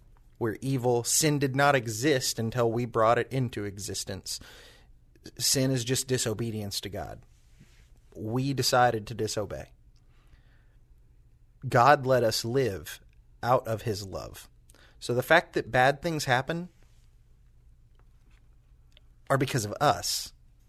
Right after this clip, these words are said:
and because of God's love for us. It's not that God wickedly chose for us to live in bad. It, it's that out of his love, he let us live at all,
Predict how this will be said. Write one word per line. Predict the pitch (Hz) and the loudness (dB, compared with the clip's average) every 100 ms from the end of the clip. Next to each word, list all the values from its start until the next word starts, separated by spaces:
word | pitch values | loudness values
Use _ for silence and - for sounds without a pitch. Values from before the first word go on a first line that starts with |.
| - - _ - | -20 -20 _ -2
and | 131 | -2
because | 123 - 123 | 0 -2 -2
of | 107 98 | -2 2
God's | 117 120 104 | 4 4 2
love | 110 120 101 | 2 2 2
for | 95 - 120 - | -2 -2 -2 -2
us. | - - - - - - - - | -6 -8 -8 -10 -18 -20 -20 -10
It's | 123 - | -4 2
not | 135 151 - | 4 4 2
that | - 113 | 0 4
God | 127 143 139 135 135 - - - - - _ _ _ - - | 8 10 8 6 -2 -8 -20 -20 -20 -20 _ _ _ -18 -12
wickedly | 135 139 170 156 131 127 127 120 113 - - - - - - - - - - - - - _ - - - - | 2 4 4 4 2 2 2 0 -4 -12 -20 -20 -20 -20 -20 -20 -20 -20 -20 -20 -20 -20 _ -20 -20 -12 0
chose | - 196 190 190 180 | 4 10 12 12 10
for | - 123 | 4 4
us | 110 - | 4 2
to | - | 0
live | 113 113 | 0 0
in | 104 107 | 0 -2
bad. | 104 101 101 104 | 2 4 4 2
It, | - 131 | -2 -2
it's | - 139 - | 0 -2 -2
that | 131 131 - | 2 2 4
out | 127 131 | 6 6
of | 127 120 | 4 2
his | 131 110 101 | 0 -2 -4
love, | 98 107 170 185 87 95 - - - - - - - - - | -4 4 6 6 4 -6 -16 -20 -20 -20 -20 -20 -20 -20 -12
he | 135 127 135 | -8 -4 0
let | 127 135 127 | 4 6 6
us | 123 - | 2 2
live | 120 110 | 2 2
at | 101 | 0
all, | - 101 - | -4 -8 -8